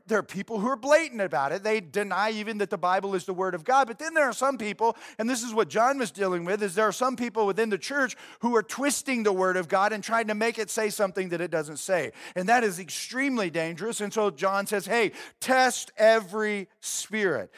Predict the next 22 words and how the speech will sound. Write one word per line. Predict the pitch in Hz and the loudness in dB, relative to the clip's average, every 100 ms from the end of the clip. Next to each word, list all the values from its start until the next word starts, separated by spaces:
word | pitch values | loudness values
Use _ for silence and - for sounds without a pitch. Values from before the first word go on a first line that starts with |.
| - | -14
We | 175 220 | 0 2
are | 202 | 2
flooded | - 226 262 285 294 | 0 4 6 6 2
with | 247 208 | -2 0
imp-, | 226 - - | -2 -4 -8
information, | 214 226 208 185 196 220 - 170 160 | -4 -2 -2 0 0 0 -4 -6 -6
and | 175 | -4
we | 190 | -4
should | 180 - 277 269 185 | -4 -4 -4 -6 -6
be | 208 | -10
cautious. | 190 - 254 269 - 135 - - - | -8 -2 2 2 0 -12 -14 -20 -2
Not | 208 226 | 0 2
only | 233 208 | 0 -2
should | - 320 349 | -2 -2 0
we | 311 | -2
be | 190 190 | -2 -4
cautious, | 196 170 180 185 - - | 0 -2 -2 -8 -10 -14
John | 127 240 247 | -2 0 2
is | 226 | -2
telling | - 247 233 208 | 0 2 2 0
us | 185 | -4
here | 202 196 190 | 0 0 0